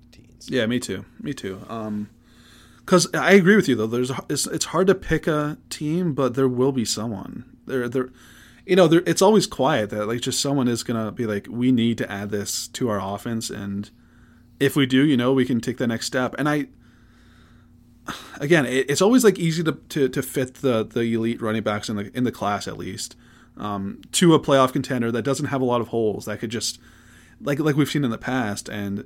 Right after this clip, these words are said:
Speaker 2: maybe it could be one of those teams that step up, but I think there'll be more teams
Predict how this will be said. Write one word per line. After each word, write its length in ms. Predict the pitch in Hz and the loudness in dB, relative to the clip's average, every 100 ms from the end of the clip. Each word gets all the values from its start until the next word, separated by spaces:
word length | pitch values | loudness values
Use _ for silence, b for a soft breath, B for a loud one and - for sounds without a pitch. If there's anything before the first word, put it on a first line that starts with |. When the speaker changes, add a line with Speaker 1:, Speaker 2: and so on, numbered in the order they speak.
| - | -8
Speaker 2:
maybe 220 | 135 160 | -2 4
it 60 | 190 | 4
could 100 | 175 | 4
be 60 | 185 | 4
one 140 | 175 | 4
of 60 | 175 | 2
those 180 | 175 | 0
teams 340 | - 151 165 - | -2 -2 -2 0
that 120 | 107 | -4
step 260 | - 110 113 | -4 -6 -2
up, 260 | 123 101 | -4 -4
but 260 | 110 98 - b b b b b b | -4 -6 -8 b b b b b b
I 100 | - | 2
think 140 | 160 196 | 8 10
there'll 160 | 208 | 10
be 120 | 180 165 | 8 6
more 200 | 160 160 | 2 0
teams 560 | - 135 127 - - | 2 2 2 -2 -6